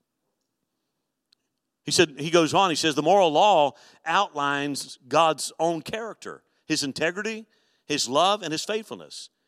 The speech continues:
And so everything the Old Testament says about loving our neighbor and caring for the poor,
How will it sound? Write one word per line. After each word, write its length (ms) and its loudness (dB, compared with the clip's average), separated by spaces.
And 140 -2
so 140 4
everything 420 0
the 80 0
Old 160 2
Testament 380 -4
says 320 0
about 240 0
loving 320 2
our 100 -2
neighbor 400 -4
and 80 -12
caring 300 -4
for 120 -8
the 80 -8
poor, 500 -2